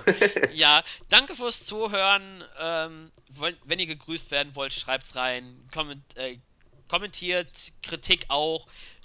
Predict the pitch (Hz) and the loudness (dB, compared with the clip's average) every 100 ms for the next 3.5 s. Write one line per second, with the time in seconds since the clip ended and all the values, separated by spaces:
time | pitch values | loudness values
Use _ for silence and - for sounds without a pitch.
0 | - 135 147 143 131 143 127 - 143 156 | -4 0 2 0 -6 -8 -10 -2 2 2
1 | - 147 - - 123 131 127 127 - - | -2 -12 -12 -4 -2 -2 -2 -10 -12 -10
2 | 139 135 123 120 - - - 123 127 175 | -10 -10 -12 -14 -16 -20 -14 -14 0 2
3 | 233 208 202 202 196 | 2 0 -4 -4 -6